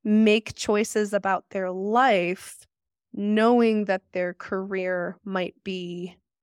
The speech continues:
related to what type of healthcare they are then able to receive. And to me, we often take that for granted in the U S, that healthcare is a part of many people's jobs. I'm sure there's plenty of Jackson listeners who are like, "Nope, not getting healthcare through my employer.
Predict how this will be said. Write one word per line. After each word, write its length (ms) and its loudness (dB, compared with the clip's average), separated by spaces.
related 680 0
to 160 -2
what 180 -4
type 220 -4
of 100 -6
healthcare 420 -2
they 120 -2
are 100 -4
then 240 -4
able 360 -8
to 360 -8
receive. 720 -6
And 240 4
to 120 4
me, 480 8
we 160 2
often 280 2
take 180 -2
that 160 2
for 120 -4
granted 460 0
in 120 -2
the 100 -2
U 180 -2
S, 340 -2
that 120 -2
healthcare 420 -4
is 80 -6
a 60 -12
part 260 -2
of 480 -8
many 320 0
people's 380 -10
jobs. 840 0
I'm 100 -4
sure 240 -4
there's 220 -2
plenty 260 0
of 80 -2
Jackson 420 4
listeners 440 4
who 60 6
are 100 8
like, 200 4
"Nope, 300 0
not 240 0
getting 200 0
healthcare 380 2
through 120 -2
my 160 2
employer. 520 2